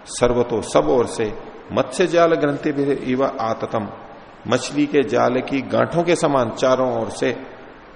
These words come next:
वो ढका हुआ है, फैला हुआ, उसमें विस्तृत है। जैसे कि मछली पकड़ने के जाल में गांठें ही गांठें होती हैं, एक दूसरे से जुड़ी हुई रहती हैं, गुथी रहती हैं, संबंध रहता है, ऐसे ही ये संस्कार एक दूसरे से गुथे हुए रहते हैं, गांठें बंधी हुई रहती हैं,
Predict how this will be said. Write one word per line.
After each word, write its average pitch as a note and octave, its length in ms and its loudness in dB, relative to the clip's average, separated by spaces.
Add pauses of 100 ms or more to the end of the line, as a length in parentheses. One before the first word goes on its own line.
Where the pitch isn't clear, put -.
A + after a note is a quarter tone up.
(540)
वो G2+ 140 -8 (300)
ढका - 200 -6
हुआ G2+ 240 -4
है, - 160 -12
फैला A#2 360 -8
हुआ, G#2 160 -6
उसमें G2 280 -8
विस्तृत A#2 420 -8
है। - 100 -12 (520)
जैसे G#2+ 220 -6
कि B2 100 -6
मछली A#2+ 300 -2
पकड़ने C3+ 380 -2
के B2+ 140 0
जाल A#2 260 2
में B2 240 -2
गांठें C#3 260 0
ही D#3+ 60 -2
गांठें C3+ 300 0
होती G#2 280 -4
हैं, G2 140 -10 (720)
एक A#2 160 0
दूसरे C3+ 280 0
से C#3+ 120 -2
जुड़ी C3+ 240 6
हुई D3+ 140 8
रहती A#2+ 280 4
हैं, A2+ 120 -2
गुथी C3 280 -2
रहती B2+ 280 0
हैं, G2 180 -8
संबंध D3+ 460 -2
रहता B2+ 340 0
है, - 260 -12 (220)
ऐसे D3 300 0
ही B2 200 -2
ये B2 180 -2
संस्कार A#2+ 580 -6
एक A2+ 300 -8
दूसरे A2+ 300 -8
से A#2 140 -8
गुथे A2 300 -4
हुए B2+ 180 0
रहते G#2 340 -2
हैं, G#2 200 -6
गांठें A#2+ 360 -2
बंधी A2+ 200 -2
हुई A2 120 -2
रहती G#2+ 340 -4
हैं, A2 180 -6